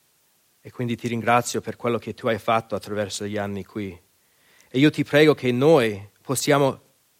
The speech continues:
nonostante un passato di fedeltà, che possiamo, eh, guardare il futuro cercando di proteggerci, di essere fedeli ancora di più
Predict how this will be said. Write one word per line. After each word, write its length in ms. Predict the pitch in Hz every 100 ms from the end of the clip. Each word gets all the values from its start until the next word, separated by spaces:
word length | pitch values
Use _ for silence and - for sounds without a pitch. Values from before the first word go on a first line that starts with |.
| _ _ _ _ _ _ -
nonostante 920 | 139 151 - 170 190 - 139 123 107 _ - _
un 120 | 143
passato 460 | 127 131 156 147 143
di 120 | 127
fedeltà, 760 | - 131 120 - 143 110 95 _ _
che 80 | -
possiamo, 680 | 127 139 - 147 160 143 117 - _ _ _
eh, 100 | 127
guardare 440 | 135 147 139 151 170
il 80 | 135
futuro 560 | 147 127 170 185 123
cercando 500 | - 131 - 151 151
di 140 | 131 127
proteggerci, 920 | - 120 170 190 127 110 - 110 110
di 180 | 113 104 - _
essere 400 | 160 175 - 156
fedeli 560 | 143 151 139 160 151 123
ancora 340 | 123 - 165
di 160 | 147 131
più 340 | - 208 131